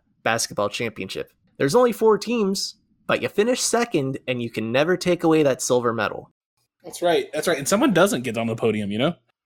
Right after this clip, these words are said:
Speaker 2: So-,
Speaker 1: Yeah.
Speaker 2: someone is, is medalist, uh, medalists, I guess. They, you know, medalist and medalist. But yeah, n-, n-, you know, nothing wrong with silver. And silver's, you know, being a little more fortunate in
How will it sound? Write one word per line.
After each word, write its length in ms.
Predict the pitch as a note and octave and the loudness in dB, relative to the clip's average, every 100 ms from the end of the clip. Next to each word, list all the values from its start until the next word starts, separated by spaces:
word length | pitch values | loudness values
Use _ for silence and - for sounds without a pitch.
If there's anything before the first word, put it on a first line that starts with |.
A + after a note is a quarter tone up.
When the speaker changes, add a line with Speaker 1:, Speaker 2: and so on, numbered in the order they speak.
| _ | _
Speaker 2:
So-, 60 | D#3 | 4
Speaker 1:
Yeah. 180 | G3 G3 | 4 4
Speaker 2:
someone 320 | - G3+ F#3+ | 2 2 2
is, 240 | C#3 - - | 2 2 2
is 200 | D3 C#3+ | 2 4
medalist, 720 | F3 D3+ D#3+ E3 - - - _ | 4 4 2 -2 -6 -10 -16 _
uh, 140 | C#3 | -2
medalists, 640 | C#3 D#3 C#3+ C#3+ C#3 - - | 2 2 2 2 0 -2 -6
I 120 | A#2+ | -6
guess. 260 | A#2 A2 - - _ - | -6 -8 -10 -18 _ -6
They, 100 | A#2+ | -4
you 300 | A#2 G2 A2 | -2 -4 -8
know, 120 | G2+ | -4
medalist 520 | A#2 A#2+ A2 A#2 - | -2 0 0 -2 -4
and 100 | A2 | -4
medalist. 480 | A2 G#2+ A2+ - - | -4 -4 -6 -8 -10
But 140 | G#2 - _ _ - | -12 -12 _ _ -2
yeah, 240 | G3+ E3+ | 4 4
n-, 120 | C#3 | 2
n-, 200 | F#3+ G#3+ - - | -2 -4 -8 -8
you 140 | D3+ D3+ | -2 2
know, 180 | D3 C#3 | 2 2
nothing 240 | A#3+ D4+ | 0 4
wrong 160 | D4 A3+ | 2 2
with 100 | G3+ | 2
silver. 320 | G3 F#3+ A3 - - - _ _ _ | 2 2 0 -4 -16 -20 _ _ _
And 100 | B2+ | -8
silver's, 480 | - C#3+ D3+ D3+ - | -2 0 0 -4 -4
you 120 | C3+ | -4
know, 460 | B2+ B2 G2+ - D#2 C#2+ G#1 G1+ G#1+ - - _ C3 | -4 -4 -6 -10 -16 -18 -20 -18 -18 -20 -20 _ -2
being 160 | C3+ | 2
a 40 | C3 | 4
little 500 | C#3 C#3+ C#3 B2+ - | 4 4 2 -2 -6
more 220 | C3+ C#3 | -2 -2
fortunate 420 | - D3 C#3+ E3 | 0 0 0 -4
in 160 | A2 C3+ | -6 -8